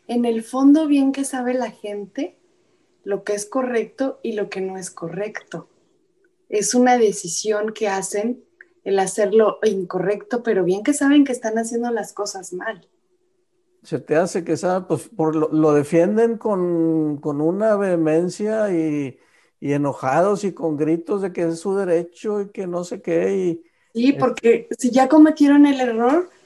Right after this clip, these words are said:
Speaker 1: pues tienen que defender lo malo que han hecho, pero bien que saben que está mal. Yo pienso que saben bien la gente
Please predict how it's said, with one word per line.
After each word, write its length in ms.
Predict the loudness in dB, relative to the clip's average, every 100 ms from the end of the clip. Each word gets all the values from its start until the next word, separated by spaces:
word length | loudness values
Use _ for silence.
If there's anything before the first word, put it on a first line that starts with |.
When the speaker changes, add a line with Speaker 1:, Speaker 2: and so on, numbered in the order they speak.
| _ _
Speaker 1:
pues 300 | -2 -2 0
tienen 280 | 4 4 4
que 140 | 2
defender 680 | 0 -2 -2 0 2 2 2
lo 220 | -2 -2
malo 400 | -2 -4 -2 -2
que 120 | -4 -2
han 160 | 0
hecho, 500 | 0 -2 -2 -12 -12 _ _ _ _ -4
pero 220 | 2 2
bien 180 | 2 -2
que 120 | -2 -2
saben 380 | -2 -2 -2
que 100 | -4
está 280 | -8 -8 -10
mal. 400 | -8 -8 -6 -4
Yo 180 | -2 -2
pienso 340 | 2 2 2 -4
que 140 | -6
saben 480 | -4 -4 -2 -2 -2
bien 220 | -2 -2
la 80 | -4
gente 560 | -6 -10 -8 -8 -10